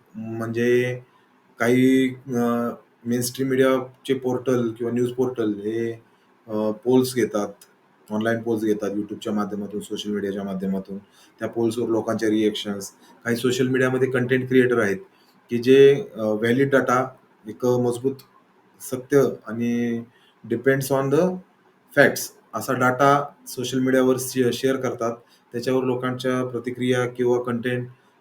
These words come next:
कसे आहेत, त्याची रिॲलिटी चेक हे आपण आज करण्याचा प्रयत्न करणार आहोत. आज आपण या व्हिडिओला जास्त वेळ न लावता लगेचच सुरुवात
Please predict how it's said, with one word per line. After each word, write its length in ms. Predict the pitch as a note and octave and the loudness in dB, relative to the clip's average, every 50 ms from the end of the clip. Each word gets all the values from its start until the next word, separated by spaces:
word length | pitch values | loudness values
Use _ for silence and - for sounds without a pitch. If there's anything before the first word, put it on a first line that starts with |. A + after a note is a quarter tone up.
| _ _ _ _ _ - | _ _ _ _ _ -6
कसे 200 | - A#2+ - - | -6 -2 0 2
आहेत, 220 | - C3+ B2 A2 G#2 - - _ _ _ | 4 4 4 4 2 0 -6 _ _ _
त्याची 220 | - - - B2 A#2+ | -8 -6 -4 -2 -2
रिॲलिटी 400 | B2 B2 B2+ B2+ B2+ C3+ C3 B2+ | 0 2 0 0 0 0 -4 -2
चेक 280 | - C3+ C3 - - - - _ _ _ _ _ - | 0 2 2 2 0 -6 -12 _ _ _ _ _ -8
हे 60 | A#2+ A#2 | -4 -4
आपण 200 | A#2 A#2 B2 B2 | -2 -2 0 0
आज 220 | B2 A#2+ A#2+ - | 0 0 -2 -4
करण्याचा 360 | - A#2 A2+ A#2 A2+ A2+ A2+ | -6 -6 -4 -4 -2 -4 -4
प्रयत्न 300 | G#2 A2+ A2+ G#2+ - A2+ | -4 -4 -4 -4 -4 -6
करणार 300 | G#2+ A2 G#2+ G#2 G#2+ G#2 | -6 -6 -4 -4 -4 -4
आहोत. 240 | G#2+ G#2 G2+ A2+ A#2+ - - _ _ _ _ - - _ _ - | -2 -4 -4 -4 -6 -8 -12 _ _ _ _ -20 -20 _ _ 0
आज 300 | A2 A#2+ B2 B2 A#2+ C3 | 2 2 2 2 2 0
आपण 380 | C3+ B2+ B2+ C3+ C3+ C3+ C3+ | 0 0 0 -2 -4 -2 -2
या 120 | C3+ C3+ C3 | 0 2 2
व्हिडिओला 320 | C3 C3 C3 C3 C3 C3+ | 4 4 4 4 4 2
जास्त 280 | B2 C3 C3 B2+ C3 C3 | 2 0 0 -2 -2 -4
वेळ 180 | B2 B2+ B2+ | -4 -2 -2
न 40 | B2+ | -2
लावता 280 | B2+ B2+ B2 A#2+ B2 B2 | -2 -2 -4 -4 -4 -4
लगेचच 440 | A#2+ B2 A#2+ B2 B2+ B2 B2 - - | -2 -2 -2 -2 -2 -4 -6 -8 -6
सुरुवात 220 | B2 A#2+ A#2 | -6 -4 -4